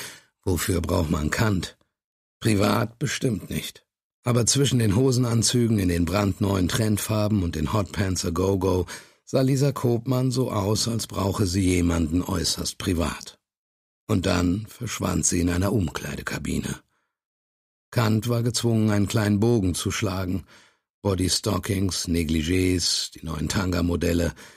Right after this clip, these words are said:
Er hätte dringend eine Zigarette gebraucht, eine zweite Jugend, eine Tätigkeit, die den Geist mehr forderte als eine schmutzige Fantasie. Er kehrte zu den Umkleidekabinen zurück,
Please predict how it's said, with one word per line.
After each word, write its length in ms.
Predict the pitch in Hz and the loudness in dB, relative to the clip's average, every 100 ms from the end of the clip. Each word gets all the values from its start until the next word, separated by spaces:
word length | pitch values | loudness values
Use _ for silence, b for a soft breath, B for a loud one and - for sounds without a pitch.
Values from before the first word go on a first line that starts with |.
| B - | B -2
Er 100 | 101 | 2
hätte 160 | 117 | 2
dringend 460 | 113 127 131 110 98 | 2 4 4 2 0
eine 180 | 95 90 | 0 -2
Zigarette 520 | - 92 95 113 101 | 0 0 0 0 -2
gebraucht, 640 | 92 87 92 92 - - _ _ | -2 0 0 0 -4 -14 _ _
eine 160 | - 78 | -12 -6
zweite 340 | - 90 87 | -2 -2 0
Jugend, 560 | 87 104 104 95 80 - | 0 2 2 2 0 -4
eine 220 | 76 73 | -4 -2
Tätigkeit, 720 | - 87 76 85 - 82 76 | -2 -2 -2 -6 -6 -8 -6
die 60 | 73 | -8
den 140 | 78 | -6
Geist 440 | 82 85 90 - | -2 0 -2 -2
mehr 280 | 85 85 90 | -2 0 0
forderte 640 | 82 85 82 80 80 - 76 - | -4 -6 -6 -6 -8 -12 -18 -16
als 220 | 78 - | -12 -8
eine 140 | 80 | -6
schmutzige 500 | 76 92 85 87 76 | -4 -4 -2 -4 -6
Fantasie. 640 | - 82 78 80 85 87 78 B B B B B _ _ - | -6 -6 -4 -2 0 0 0 B B B B B _ _ -4
Er 80 | 123 | 0
kehrte 400 | 135 127 120 139 | 2 2 0 -2
zu 160 | - | 0
den 160 | 147 147 | 0 0
Umkleidekabinen 840 | 139 120 123 117 107 117 110 117 113 | 2 2 2 0 0 0 2 2 2
zurück, 440 | 127 117 98 | 2 2 0